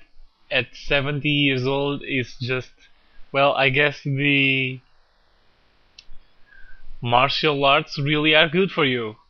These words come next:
because he, well, okay, he has that beard and that mustache, but he's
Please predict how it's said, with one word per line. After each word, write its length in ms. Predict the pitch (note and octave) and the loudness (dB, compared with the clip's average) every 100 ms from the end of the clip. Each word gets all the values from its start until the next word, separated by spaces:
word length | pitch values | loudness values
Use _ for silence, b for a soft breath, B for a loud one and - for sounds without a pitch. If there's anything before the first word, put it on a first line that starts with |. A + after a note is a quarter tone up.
| _ _ - C#3 | _ _ -10 -2
because 640 | B2 - C3+ C3 C3 C3+ - _ - | -2 0 2 4 2 -2 -8 _ -4
he, 480 | C#3+ C3+ C#3 C3 C3+ | 0 2 2 2 0
well, 300 | C3+ A2 - - - _ b b b b _ | 2 2 -2 -16 -20 _ b b b b _
okay, 520 | C3 A#2 C#3 C#3 D3 | -2 0 4 4 4
he 220 | C#3 B2 B2 | 2 2 2
has 220 | B2 A#2+ | 2 0
that 240 | B2+ - | -2 -2
beard 320 | B2+ C3 B2+ | -2 0 0
and 180 | B2 A#2 | -2 -4
that 160 | A2+ - | -6 -6
mustache, 580 | A#2 B2+ - C3+ C3 - | -6 -6 -2 -2 -2 -2
but 220 | B2+ B2 - _ _ _ - _ | -2 -2 -4 _ _ _ -20 _
he's 360 | D#3 D#3+ D#3+ | -4 0 0